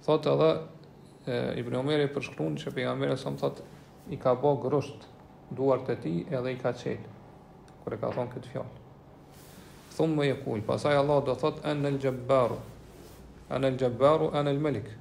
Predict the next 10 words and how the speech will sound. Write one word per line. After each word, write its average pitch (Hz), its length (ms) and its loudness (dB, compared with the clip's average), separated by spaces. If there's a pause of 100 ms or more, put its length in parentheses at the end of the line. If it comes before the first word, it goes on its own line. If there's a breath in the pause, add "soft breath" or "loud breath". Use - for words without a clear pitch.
(140)
"Unë 143 160 -2
jam 147 220 -2
Jabbar", 123 460 0 (960 loud breath)
pra, 123 100 -4
nga 127 180 0
ndimtari, 123 560 0 (120)
që - 120 -12
është - 80 -12
sa 123 120 -4
madhështori, 120 800 -4